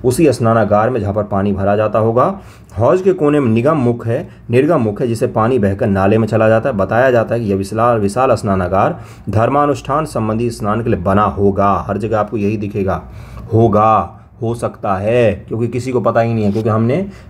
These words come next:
हड़प्पा का अभी तक कुछ पढ़ा ही नहीं, हम उसका letter आज तक नहीं पढ़ पाए हैं, उसका inscription आज तक नहीं पढ़ पाए हैं। ओके,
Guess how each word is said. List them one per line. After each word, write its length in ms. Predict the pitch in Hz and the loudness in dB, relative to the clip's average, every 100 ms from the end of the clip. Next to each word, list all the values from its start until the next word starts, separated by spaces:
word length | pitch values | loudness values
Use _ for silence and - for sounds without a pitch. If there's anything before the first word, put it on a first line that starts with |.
| - | 0
हड़प्पा 320 | 113 107 123 | 0 2 2
का 100 | 120 | 2
अभी 120 | 117 | 0
तक 100 | 117 | -2
कुछ 160 | 123 120 | -4 -4
पढ़ा 280 | 117 104 | -2 2
ही 140 | 104 113 | 2 2
नहीं, 180 | 98 87 | 0 -2
हम 240 | 80 113 | -2 -2
उसका 220 | 107 - | -2 0
letter 320 | 113 107 120 120 | 2 2 2 0
आज 180 | 110 | 0
तक 100 | 120 120 | -2 -4
नहीं 140 | 120 | -2
पढ़ 180 | 123 120 | 0 -2
पाए 200 | 117 127 | 0 -2
हैं, 80 | 160 | -4
उसका 280 | 117 131 | -4 -2
inscription 460 | 117 113 110 - 131 | 0 0 -2 -2 0
आज 200 | 107 101 | 2 2
तक 100 | 131 | 0
नहीं 160 | 107 104 | 2 2
पढ़ 160 | 101 | 0
पाए 240 | 101 98 90 | 0 -4 -4
हैं। 100 | 104 | -4
ओके, 220 | 104 | -2